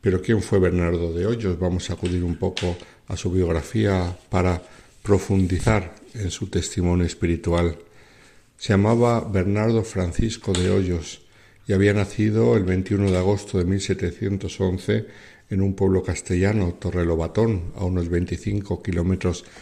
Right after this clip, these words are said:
de Valladolid. Era hijo de don Manuel de Hoyos y doña Francisca de Seña, nobles y muy religiosos.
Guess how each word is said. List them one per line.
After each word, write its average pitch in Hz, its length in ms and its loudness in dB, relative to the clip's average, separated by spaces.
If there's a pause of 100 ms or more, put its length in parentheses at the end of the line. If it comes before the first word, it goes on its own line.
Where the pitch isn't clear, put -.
(160)
de 90 180 2
Valladolid. 85 600 2 (840)
Era 92 160 2
hijo 98 300 0
de 101 120 4
don 92 200 2
Manuel 98 340 2
de 92 140 2
Hoyos 117 560 2
y - 100 -6
doña 90 300 0
Francisca 101 580 -4
de 87 140 -2
Seña, 101 500 0 (640)
nobles 123 880 2 (360)
y 95 80 0
muy 98 220 4
religiosos. 104 1000 -2